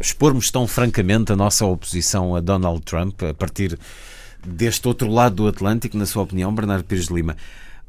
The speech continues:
Ou, de facto, é um perigo para a estabilidade mundial a eleição deste homem? E quando eu, hum,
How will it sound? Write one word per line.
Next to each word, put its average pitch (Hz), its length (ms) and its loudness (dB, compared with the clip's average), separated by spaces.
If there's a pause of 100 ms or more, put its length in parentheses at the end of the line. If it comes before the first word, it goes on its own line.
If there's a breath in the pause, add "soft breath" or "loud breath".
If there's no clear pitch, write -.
(140)
Ou, 127 100 2
de - 100 0
facto, 135 720 -2
é - 80 -8
um 156 120 -6
perigo 87 560 2 (100)
para 87 540 4
a 80 60 -6
estabilidade 95 840 0 (160)
mundial 95 600 4
a 90 40 2
eleição 90 560 0
deste 90 460 0
homem? 127 240 4 (580 loud breath)
E 139 120 -6
quando 165 220 -2
eu, 156 180 4
hum, 117 420 -2